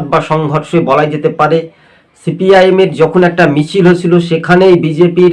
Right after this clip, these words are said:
কর্মী সমর্থকরা তাদের উপর চড়াও করে, ব্যাপক উত্তপ্ত পরিস্থিতি হয়। কয়েকদিন কাটতে না কাটতেই তারপরেই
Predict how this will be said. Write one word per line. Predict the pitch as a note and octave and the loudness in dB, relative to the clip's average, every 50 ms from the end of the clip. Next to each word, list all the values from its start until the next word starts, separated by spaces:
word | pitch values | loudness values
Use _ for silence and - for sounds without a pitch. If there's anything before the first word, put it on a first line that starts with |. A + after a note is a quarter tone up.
| E3 - | 0 -2
কর্মী | - E3 E3+ E3+ E3+ F#3 | 0 0 2 2 2 0
সমর্থকরা | E3+ - E3 D#3+ E3 D#3+ D#3+ - F3+ E3 E3+ E3+ E3 D#3+ D#3 | 0 -2 -2 -2 -2 -4 -2 -2 -2 -2 0 0 0 0 0
তাদের | D#3 D3+ D3 D3 E3 D#3+ | 0 0 -2 0 -2 -2
উপর | D#3+ - E3 D#3 | -2 -2 -4 -4
চড়াও | D#3 - D3 C#3+ D#3+ F3 F3 E3+ | -4 -2 0 2 2 2 2 2
করে, | E3+ F3+ F3 E3+ F3+ F#3 F3 - _ _ _ _ _ _ _ _ _ | 2 0 0 0 0 -4 -6 -12 _ _ _ _ _ _ _ _ _
ব্যাপক | G#2 - C#3 C#3+ - - F3+ E3+ F3 | -4 0 0 0 0 0 -2 -2 -2
উত্তপ্ত | F3 E3+ - F#3+ F3+ F#3 - F#3+ | -4 -2 -2 -2 -2 -2 -2 -4
পরিস্থিতি | E3+ E3+ F3+ F3 E3+ E3+ - F#3 F3 - F3+ | -2 0 0 0 0 0 0 -2 0 2 2
হয়। | F3 E3+ F3 F3 F#3 F#3 - _ _ _ _ _ _ _ _ _ _ _ _ _ _ | 2 4 2 2 0 -4 -10 _ _ _ _ _ _ _ _ _ _ _ _ _ _
কয়েকদিন | C#3 C#3+ E3+ F#3+ F3 E3+ E3+ G3 G3+ F#3+ F#3+ F3 E3+ F3 | 0 2 2 2 0 -2 -4 -4 -4 -2 -4 -4 -2 0
কাটতে | D3+ D#3 D3+ - - G3 | 0 0 0 -2 -2 -2
না | F#3+ F#3 F#3 | 0 0 0
কাটতেই | F#3 G3 F#3 F#3+ F#3 - - F#3 E3 - - - - _ _ _ - | 0 0 -2 -2 -2 -4 -4 -2 -2 -2 -6 -10 -14 _ _ _ 0
তারপরেই | C3 E3 F3 F#3+ F#3 D#3 - D#3+ D#3 E3 F#3 G3 G3 G3+ | 2 2 4 2 0 0 0 0 2 2 4 4 2 2